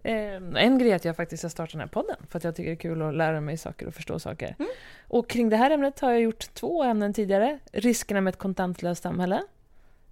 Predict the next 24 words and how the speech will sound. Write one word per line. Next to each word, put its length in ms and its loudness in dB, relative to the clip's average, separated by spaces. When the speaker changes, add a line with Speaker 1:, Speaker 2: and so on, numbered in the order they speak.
Speaker 1:
Som 460 -4
det 80 2
här 140 2
kommer 200 -2
in 140 -2
i 60 0
algoritmer 680 -2
och 280 0
Speaker 2:
Mm. 120 -2
Speaker 1:
hela 220 0
det, 100 0
och, 280 0
Speaker 2:
Mm. 220 2
Speaker 1:
och 160 0
mitt 380 -4
avsnitt 340 -6
om 80 -8
algoritmer. 460 -8
Så 100 -6
att 60 -2
Speaker 2:
Mm. 120 -4
Mm. 120 -6
Speaker 1:
jag 140 0
har 380 -2